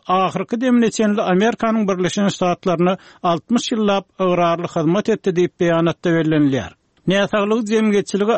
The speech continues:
aýan bolanyndan soň, A B S-nyň prezidenti Donald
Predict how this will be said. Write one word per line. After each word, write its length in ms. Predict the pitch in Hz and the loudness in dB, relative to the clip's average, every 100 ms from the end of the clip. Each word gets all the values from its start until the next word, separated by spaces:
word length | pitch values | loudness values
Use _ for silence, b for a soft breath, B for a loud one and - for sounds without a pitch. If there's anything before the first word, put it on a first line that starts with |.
| 190 | 0
aýan 300 | 180 226 240 | 0 0 0
bolanyndan 480 | 233 226 214 208 185 185 | 0 2 2 2 0 0
soň, 140 | 208 B B - | -2 B B -6
A 140 | 180 | -2
B 100 | 185 | 0
S-nyň 340 | - 180 226 - | 0 0 0 -2
prezidenti 560 | 226 226 196 214 170 185 160 | -2 0 0 0 0 -2 0
Donald 300 | 226 226 | 2 0